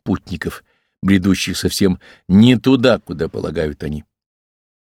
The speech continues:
Устремление хорошо, когда движимо любовью,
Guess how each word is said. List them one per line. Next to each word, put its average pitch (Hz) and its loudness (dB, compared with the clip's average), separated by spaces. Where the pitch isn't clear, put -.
Устремление 101 4
хорошо, 95 -2
когда 90 -2
движимо 80 -2
любовью, 73 -2